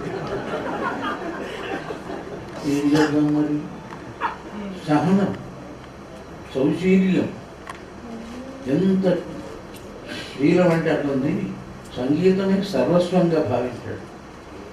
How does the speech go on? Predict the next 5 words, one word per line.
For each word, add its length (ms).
అలాంటి 420
మహనీయుడు 720
అమరగాయకుల 920
వరసలో 840
వారిని 480